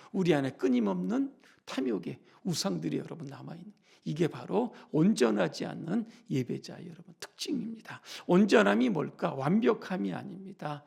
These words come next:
이거는요, 방향성이죠. 하나님을 향해서 내가 온전하게 서 있는, 삐딱하게 서 있는 것이 아니라 정면으로 하나님을 바라보고 있는 것이 바로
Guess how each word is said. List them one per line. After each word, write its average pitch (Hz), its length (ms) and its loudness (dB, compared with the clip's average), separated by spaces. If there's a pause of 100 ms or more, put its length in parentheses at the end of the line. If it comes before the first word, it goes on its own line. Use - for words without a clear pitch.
(140)
이거는요, 175 500 -4 (240)
방향성이죠. 185 1200 0 (220)
하나님을 262 540 10
향해서 180 320 4
내가 175 380 -2 (240)
온전하게 226 720 4
서 - 160 -6
있는, 269 140 -6 (240)
삐딱하게 - 640 6
서 262 160 2
있는 214 260 2
것이 175 340 0
아니라 - 400 -2 (280)
정면으로 214 880 6 (140)
하나님을 220 560 0
바라보고 139 480 -6
있는 139 260 -8
것이 143 300 -12
바로 - 400 -8